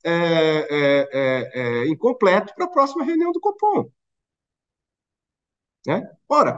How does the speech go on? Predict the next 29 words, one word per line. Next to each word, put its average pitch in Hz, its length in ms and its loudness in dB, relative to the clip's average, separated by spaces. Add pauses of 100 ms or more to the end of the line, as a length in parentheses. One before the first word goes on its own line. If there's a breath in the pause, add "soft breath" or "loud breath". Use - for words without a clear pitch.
por - 140 -6
quê? 170 220 6
Porque - 320 -6 (240)
o 277 140 -4
Banco 240 240 4
Central 226 300 2
é 226 40 4
mais 233 240 2
importante 220 600 -2
que - 80 -6
o 175 80 -6
cad? 247 360 -4 (560)
É 185 80 -2
mais 247 240 4
importante 247 600 2
que 214 80 -8
uma 185 140 0
agência? 262 480 0
Não. 277 360 0 (580)
Ele 147 220 -12
só 262 180 -4
cuida 220 320 -4
do 233 60 -4
sistema 285 340 2
financeiro. 339 680 2
O - 280 -20
sistema 165 340 0
da 151 120 0
concorrência 151 920 -2